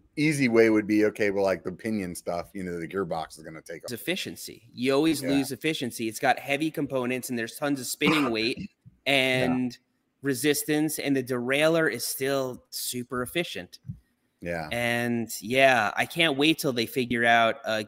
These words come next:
Speaker 2: gearbox or something that works out. The bikes are gonna be so much more. That's why I love single speed bikes.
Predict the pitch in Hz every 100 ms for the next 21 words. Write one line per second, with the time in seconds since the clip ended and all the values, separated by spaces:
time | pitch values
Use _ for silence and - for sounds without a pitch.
0 | - 123 120 117 107 - 113 123 110 110
1 | 104 92 101 101 - 104 98 101 - 127
2 | 139 143 135 123 117 - - 123 120 120
3 | - 117 113 110 101 - _ _ _ _
4 | 208 226 254 214 190 170 - 196 302 -
5 | 120 101 - 87 -